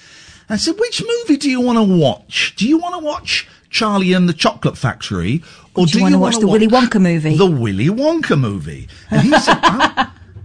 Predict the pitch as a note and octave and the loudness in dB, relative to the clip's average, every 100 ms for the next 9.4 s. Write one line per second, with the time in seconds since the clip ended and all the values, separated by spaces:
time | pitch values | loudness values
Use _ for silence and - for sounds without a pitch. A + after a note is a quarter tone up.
0 | - - - - D4 B3+ - F#3 E3+ E3+ | -20 -20 -12 -8 -6 -6 -4 -2 0 -2
1 | B3 C3+ A2+ - E3+ C3+ B2+ G3 D#4 E4 | -2 -4 -4 -2 0 2 0 0 -2 -2
2 | A3+ E3 A#2+ G2 - A#3 B3 D#4 D#4+ F4 | 0 2 0 -4 -4 -4 -2 -2 -2 -4
3 | F#4 C4+ C#3 G#2+ F3 - E3+ F#3+ F3+ A#3 | -4 -2 -2 -2 -4 -2 0 2 0 -2
4 | E3 F#3 - - C#4+ C4+ G#3 C3 - B2 | -4 -8 -6 -4 -2 0 2 0 0 -2
5 | F2+ F2+ F2 C#3 G#3+ G#3 D4+ D4+ C#4+ - | -2 -2 -2 -2 -2 -2 0 -2 -2 0
6 | E3+ F#2 A2+ A3+ _ - - - - - | 0 2 -2 -4 _ -20 -20 -20 -14 -2
7 | F#3 E3+ G3+ - - - F#3+ G3+ F#3 G3 | 0 2 0 -4 -10 -4 0 2 2 2
8 | F#3 B2+ - - - _ D3 E3 G3+ F3 | 2 0 -4 -14 -18 _ 2 4 4 4
9 | D3+ B2 C3 G3+ | 2 2 -2 -4